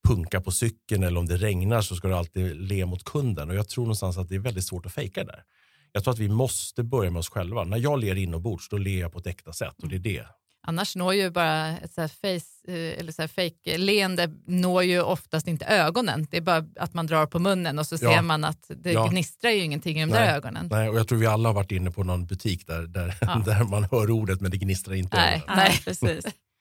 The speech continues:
Speaker 3: Men då tänker du att attityder, det hör till mig och bemötandet är hur jag liksom är när jag träffar andra.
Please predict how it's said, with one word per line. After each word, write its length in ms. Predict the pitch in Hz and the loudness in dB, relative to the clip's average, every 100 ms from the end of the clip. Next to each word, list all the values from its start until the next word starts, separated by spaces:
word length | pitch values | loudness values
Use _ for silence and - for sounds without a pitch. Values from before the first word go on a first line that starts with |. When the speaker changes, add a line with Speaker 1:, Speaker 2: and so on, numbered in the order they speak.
| _ _ _ _ 214 | _ _ _ _ 0
Speaker 3:
Men 140 | 233 | 2
då 100 | 254 | 2
tänker 340 | 277 254 233 | 2 0 0
du 240 | 214 202 202 | 2 4 4
att 120 | - | 2
attityder, 720 | 190 226 - 262 247 220 220 | -2 -2 -2 0 2 4 2
det 160 | 202 214 | 4 2
hör 280 | 190 190 175 | 4 2 2
till 320 | - 175 175 | 0 0 2
mig 360 | 220 311 320 285 | 2 4 2 2
och 380 | 202 - - - | 0 -2 -12 -14
bemötandet 800 | 175 196 190 185 - 196 180 180 | -4 -2 2 0 0 -2 -2 0
är 160 | 175 | 0
hur 180 | 175 180 | 0 0
jag 200 | 165 160 | 0 -2
liksom 480 | 160 - 165 160 160 _ _ 196 | -4 -2 -2 -2 -6 _ _ 2
är 380 | 202 185 170 170 175 | 6 6 4 0 0
när 180 | 165 160 | 0 0
jag 160 | 160 | -2
träffar 280 | - 156 160 | -4 -6 -2
andra. 320 | 156 165 202 | -2 0 0